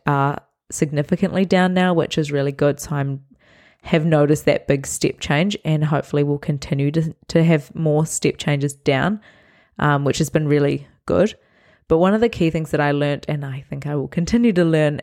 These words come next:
is trying to keep my head up and my head clear. It's really easier to be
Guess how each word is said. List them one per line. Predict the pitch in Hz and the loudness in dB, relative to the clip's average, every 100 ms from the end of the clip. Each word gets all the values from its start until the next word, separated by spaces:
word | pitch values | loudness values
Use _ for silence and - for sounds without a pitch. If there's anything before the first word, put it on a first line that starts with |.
| - | 2
is | 156 147 - _ _ _ _ _ - | 2 2 -6 _ _ _ _ _ -4
trying | 180 175 | 0 2
to | 196 | 2
keep | 214 - | -2 0
my | 180 | 0
head | 160 - 151 143 - _ _ | 0 0 0 -2 -14 _ _
up | 151 143 | -6 -4
and | 151 | -2
my | 151 | -2
head | 135 139 - | -2 -6 -8
clear. | - 143 127 | -4 -2 0
It's | 143 - | -2 0
really | 180 185 | 2 2
easier | 165 156 151 | 2 2 2
to | 147 | 2
be | 147 147 | 0 -2